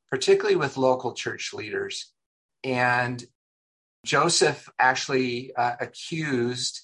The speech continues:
uh, local ch-, church leaders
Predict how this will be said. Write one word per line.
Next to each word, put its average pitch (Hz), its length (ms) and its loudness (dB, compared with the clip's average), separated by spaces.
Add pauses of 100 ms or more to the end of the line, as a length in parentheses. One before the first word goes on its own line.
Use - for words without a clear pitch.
(440)
uh, 123 140 0
local 147 440 2
ch-, - 320 -6
church 131 360 0
leaders 117 640 -2